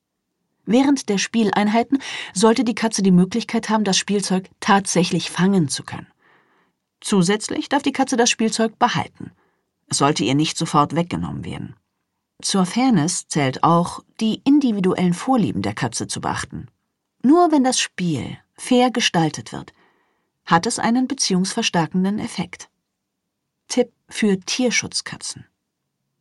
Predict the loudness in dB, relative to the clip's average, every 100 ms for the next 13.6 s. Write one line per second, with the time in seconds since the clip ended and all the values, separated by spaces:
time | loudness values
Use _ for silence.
0 | _ -16 -6 -4 0 4 4 4 2 -4
1 | -4 -2 -2 0 -2 -2 -2 -2 -4 -10
2 | -14 _ _ _ 0 2 4 0 2 2
3 | 2 -2 -6 -8 -10 -14 -18 _ _ -4
4 | -4 -2 -2 0 -2 0 0 0 2 2
5 | 2 -2 -4 -2 -2 -2 -2 -4 -4 -2
6 | -4 -4 -8 -12 _ _ _ _ _ _
7 | -2 2 4 2 2 -2 -2 -2 -2 -4
8 | -2 -2 -2 0 2 4 2 0 0 2
9 | 2 2 -2 -10 -16 -16 -14 -2 2 4
10 | 2 2 2 2 0 -2 -2 -2 -4 0
11 | 0 0 0 0 0 -2 0 -4 -6 -6
12 | -2 -2 -4 -10 -10 -4 -2 -2 -2 -2
13 | -4 -6 -6 -4 -6 -10